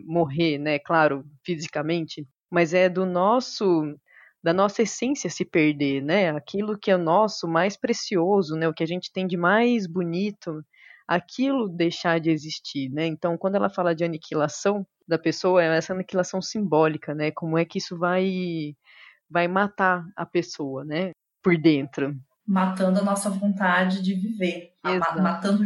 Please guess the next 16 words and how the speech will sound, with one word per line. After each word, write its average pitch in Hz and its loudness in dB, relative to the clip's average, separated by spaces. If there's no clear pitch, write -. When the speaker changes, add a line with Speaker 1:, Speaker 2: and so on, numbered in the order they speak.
Speaker 2:
a 254 -2
nossa 226 -2
criatividade. 285 -2
Speaker 1:
Exatamente. 175 -6
E 247 0
pra 403 2
você, 339 2
Lari, 156 2
você 170 0
teve 214 0
alguma 190 0
história 165 2
que - -20
te - -14
tocou 165 -4
mais? 160 -6